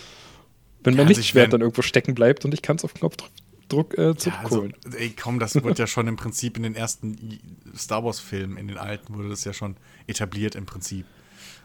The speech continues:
Speaker 2: Äh, und wie gesagt, in den Jedi Knights und im, im, im Knights of the Old Republic war das auch jeweils drin, dass du so dein, dein Schwert irgendwie so seitwärts wirbelnd durch die Luft, äh, jagen kannst und wieder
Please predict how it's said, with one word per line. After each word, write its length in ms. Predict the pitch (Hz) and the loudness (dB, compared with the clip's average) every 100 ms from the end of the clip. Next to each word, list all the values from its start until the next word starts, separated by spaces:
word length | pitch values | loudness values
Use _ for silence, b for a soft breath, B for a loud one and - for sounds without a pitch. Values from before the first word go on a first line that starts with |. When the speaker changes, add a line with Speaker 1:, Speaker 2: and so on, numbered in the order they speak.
| b | b
Speaker 2:
Äh, 260 | 107 101 101 | -6 -4 -4
und 160 | 107 104 | -4 -6
wie 60 | |
gesagt, 260 | 104 101 - | -6 -6 -8
in 80 | 104 | -8
den 220 | 101 95 | -8 -6
Jedi 240 | 104 110 | -4 -4
Knights 320 | 107 104 - | -2 -4 -6
und 240 | 104 104 90 | -10 -8 -8
im, 220 | 101 101 | -10 -10
im, 200 | 98 104 | -10 -10
im 380 | 98 98 101 87 - | -10 -10 -12 -14 -14
Knights 280 | 110 104 101 | -10 -8 -8
of 60 | |
the 40 | 104 | -6
Old 160 | 104 | -6
Republic 420 | 101 - 107 113 104 | -8 -8 -6 -6 -6
war 100 | 101 | -8
das 120 | - | -4
auch 180 | 110 - | -4 -2
jeweils 420 | 107 104 101 - | -2 -2 -4 -4
drin, 280 | 107 110 120 b b b b b b - | -4 -4 -6 b b b b b b -12
dass 160 | 98 | -8
du 60 | 107 | -6
so 140 | 107 | -4
dein, 180 | 104 98 | -2 -2
dein 200 | 104 98 | -4 -6
Schwert 540 | - 107 104 113 - - - | -8 -4 -2 -2 -8 -14 -14
irgendwie 260 | 110 - 101 | -12 -10 -8
so 120 | 101 | -8
seitwärts 600 | 104 104 - 107 107 110 | -4 -4 -4 -6 -6 -4
wirbelnd 540 | 113 107 107 107 - 110 | -2 -2 -2 -4 -8 -12
durch 140 | - | -10
die 100 | 104 | -10
Luft, 240 | 110 - - - | -10 -12 -18 -14
äh, 100 | 98 | -10
jagen 260 | 98 98 101 | -6 -6 -6
kannst 260 | 104 98 | -10 -12
und 80 | 98 | -12
wieder 220 | 98 98 | -12 -12